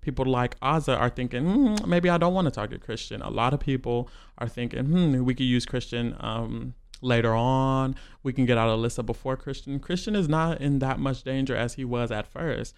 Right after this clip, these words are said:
Christian has bettered his position a little bit, even though he won two comps. Um, so that's good for him. Um, the issue is, is that I feel like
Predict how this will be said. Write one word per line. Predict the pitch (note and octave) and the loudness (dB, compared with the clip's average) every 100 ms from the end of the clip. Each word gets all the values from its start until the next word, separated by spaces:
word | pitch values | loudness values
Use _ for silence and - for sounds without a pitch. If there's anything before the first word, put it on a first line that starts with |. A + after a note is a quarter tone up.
| - _ | -20 _
Christian | F#3+ F#3 E3 | -6 0 2
has | C#3 D#3 D#3+ D3 - | 2 2 2 -2 -6
bettered | A#2 C3 D3+ D#3 | -6 0 2 4
his | D#3 D3 | 2 0
position | D3 C#3 D#3+ C3+ | -6 -4 -4 -2
a | A#2+ | 0
little | A#2 A#2 | 0 2
bit, | A#2 A2+ - - | 0 -2 -8 -8
even | C#3 D3 D3 | 0 2 4
though | C3+ | 4
he | C3+ | 2
won | B2 B2+ C3 | 2 2 0
two | - D3 | 0 -4
comps. | - C#3+ C#3 - - - - - - | -4 -6 -6 -8 -20 -20 -20 -20 -18
Um, | B2 A#2 A2 G#2+ A2 G#2+ - - - - _ _ - - | -8 -4 -4 -4 -6 -10 -18 -20 -20 -20 _ _ -20 -20
so | - F3+ D#3+ | 0 2 2
that's | - F3+ D3 | -2 -2 2
good | F3 G3+ | 0 2
for | C#3 | 0
him. | A#2+ A#2+ | 0 0
Um, | - B2 A#2+ - - | -2 -2 -2 -4 -10
the | D#3 C3 D3+ | -6 -2 -2
issue | - D3+ | 0 0
is, | C#3+ C3 | 0 0
is | B2 | -4
that | A#2+ | -4
I | A2+ | -4
feel | A#2+ B2+ | -4 -6
like | A#2+ A2+ A#2 - | -4 -4 -4 -8